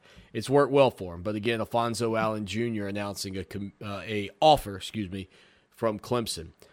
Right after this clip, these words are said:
Uh, low-key legend hanging out with us, pops in from Tucson, Arizona to watch the show for a few minutes,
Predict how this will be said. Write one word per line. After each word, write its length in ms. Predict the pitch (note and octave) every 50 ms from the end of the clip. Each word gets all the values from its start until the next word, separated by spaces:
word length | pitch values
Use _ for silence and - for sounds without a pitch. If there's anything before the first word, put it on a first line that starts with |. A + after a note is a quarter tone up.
| _ _ _ -
Uh, 240 | C3 C3 C3+ B2+ -
low-key 840 | - C3 B2+ C3+ D#3 F3+ G3 G3+ G3+ - - - F#3 F#3+ G3 G3+ G3+
legend 640 | F#3 E3 D#3+ E3 F3+ G3+ D3+ B2 C3 A#2+ G#2+ G2+
hanging 260 | - C3 C#3 C3 B2+ B2+
out 160 | B2 B2 B2
with 160 | B2 B2 C3
us, 100 | D3 -
pops 380 | - - D3 C#3+ D3 C#3 - -
in 160 | D3 C#3+ B2
from 140 | - A#2+ G2+
Tucson, 500 | - - C#3 C#3+ C3 - C#3+ C3+ C3 B2+
Arizona 560 | B2+ C3 C3 A#2+ G#2 F#2 B2+ D3 E3+ D#3+ C3+
to 80 | A#2+
watch 300 | A#2 A#2+ B2 A#2 - -
the 80 | - A2+
show 240 | - - B2+ B2+ A#2+
for 200 | - - B2 A#2
a 60 | G2+
few 240 | - - A#2+ B2 A2+
minutes, 340 | A2+ A#2+ B2+ D3 C3 -